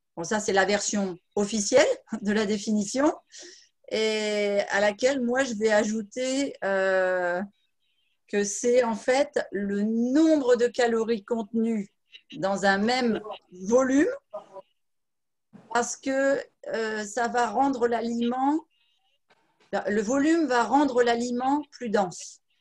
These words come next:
en calories. Euh,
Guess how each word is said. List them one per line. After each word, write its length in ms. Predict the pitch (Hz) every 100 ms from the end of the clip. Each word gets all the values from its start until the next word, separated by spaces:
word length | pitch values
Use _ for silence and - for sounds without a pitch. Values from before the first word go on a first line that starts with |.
| _
en 80 | 202
calories. 460 | 196 196 185 160 - _ _ _ - - - - _ _ _ _ _ - 202
Euh, 760 | 196 185 180 202 190 170 170